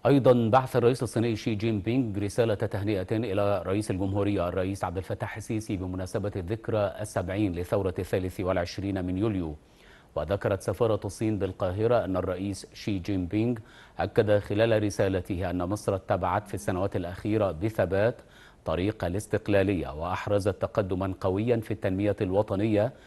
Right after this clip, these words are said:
ولعبت دورا مهما في الشؤون الإقليمية والعالمية. وأشار البيان لأن الرئيس الصيني أكد أنه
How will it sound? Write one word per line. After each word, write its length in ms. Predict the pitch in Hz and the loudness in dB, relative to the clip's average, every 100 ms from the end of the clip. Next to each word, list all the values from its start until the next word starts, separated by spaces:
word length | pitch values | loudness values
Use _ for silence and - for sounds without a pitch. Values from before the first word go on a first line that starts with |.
| - - - | -20 -10 -6
ولعبت 420 | 80 90 92 95 | -4 -2 0 2
دورا 260 | 113 120 | 2 4
مهما 480 | 110 104 127 120 80 | 2 0 0 -2 -4
في 120 | 76 | -6
الشؤون 400 | 104 - 87 113 | -8 -6 -4 0
الإقليمية 680 | 104 92 - 98 92 110 101 104 | 0 0 -2 -2 0 0 0 0
والعالمية. 760 | 92 85 101 101 101 82 - - - - - - - | 0 2 2 2 2 -2 -6 -16 -20 -20 -20 -20 -2
وأشار 380 | 82 92 131 127 | 0 4 4 6
البيان 400 | 113 113 151 135 | 4 4 4 4
لأن 280 | 101 127 117 | 2 2 2
الرئيس 320 | 95 117 123 | 2 0 0
الصيني 500 | 104 104 92 117 113 | 0 0 2 2 0
أكد 440 | 98 113 - 107 | 0 0 2 4
أنه 540 | 104 98 101 104 90 | 4 2 2 2 0